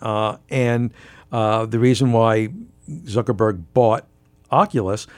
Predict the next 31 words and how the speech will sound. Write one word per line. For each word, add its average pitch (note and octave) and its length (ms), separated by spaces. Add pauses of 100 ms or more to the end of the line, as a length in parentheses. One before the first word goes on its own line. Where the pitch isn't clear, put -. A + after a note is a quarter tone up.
(140)
was A#2 340
he C3 140
thought, A#2+ 340
"Maybe B2 240
this A#2+ 180
is A#2+ 60
the A2 80
next G#2+ 240
mobile. A2 480 (300)
Uh, G2+ 440
we're A#2+ 200
not A#2+ 100
gonna B2+ 160
get G#2+ 160
cut A#2+ 160
short. A2+ 400
As G2 100
a - 40
matter A#2 140
of - 40
fact, G#2+ 180
we're A#2+ 100
gonna A#2 120
be A2 140
ahead A2+ 160
of A2+ 100
everyone A2 320
else B2 380 (260)
if G#2 160
this G#2+ 140
happens." B2+ 560